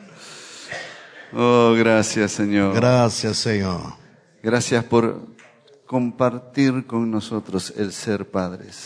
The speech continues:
Speaker 2: Eh, graças em tu compartilhar conosco em como ser pais.
Speaker 1: Y nosotros disfrutamos de nuestros hijos.
Speaker 2: E nós aprendemos a desfrutar de nossos filhos.
Speaker 1: Y vamos a acompañar a nuestros hijos
Speaker 2: Eh, devemos acompanhar nossos
Speaker 1: en
Speaker 2: filhos
Speaker 1: todas las etapas de su
Speaker 2: em
Speaker 1: vida.
Speaker 2: todas as etapas de suas vidas.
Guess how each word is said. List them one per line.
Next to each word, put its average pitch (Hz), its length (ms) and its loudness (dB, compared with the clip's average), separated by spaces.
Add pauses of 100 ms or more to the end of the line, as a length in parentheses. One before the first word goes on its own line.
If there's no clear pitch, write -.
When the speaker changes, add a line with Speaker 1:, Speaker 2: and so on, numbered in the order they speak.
Speaker 2:
Eh, 110 680 2
graças 135 440 0
em 127 320 2 (320)
tu 151 220 2
compartilhar 123 680 2
conosco 120 600 4
em 98 240 2 (200)
como 143 260 4
ser 95 260 0
pais. - 540 -2
Speaker 1:
Y 107 100 6
nosotros 107 500 2
disfrutamos 98 880 -4
de 98 100 -6
nuestros 92 460 -6
hijos. - 400 -12
Speaker 2:
E 120 160 6
nós 113 580 2
aprendemos 104 600 0
a 101 80 2
desfrutar 113 680 2
de 98 140 0
nossos 95 340 -2
filhos. 92 560 -4
Speaker 1:
Y 113 100 0
vamos 170 360 2
a 156 40 2
acompañar 123 680 2
a 104 60 0
nuestros 95 440 -8
hijos 85 400 -10
Speaker 2:
Eh, 107 280 2
devemos 120 640 2
acompanhar 127 560 2
nossos 107 440 2
Speaker 1:
en 101 120 0
Speaker 2:
filhos 95 200 -4
Speaker 1:
todas 107 320 4
las 95 200 -2
etapas 98 480 -2
de 117 60 0
su 113 60 2
Speaker 2:
em 113 260 4
Speaker 1:
vida. 80 100 2
Speaker 2:
todas 147 480 4
as 113 180 2
etapas 107 480 0
de 95 100 -4
suas 98 400 -2
vidas. 78 600 -6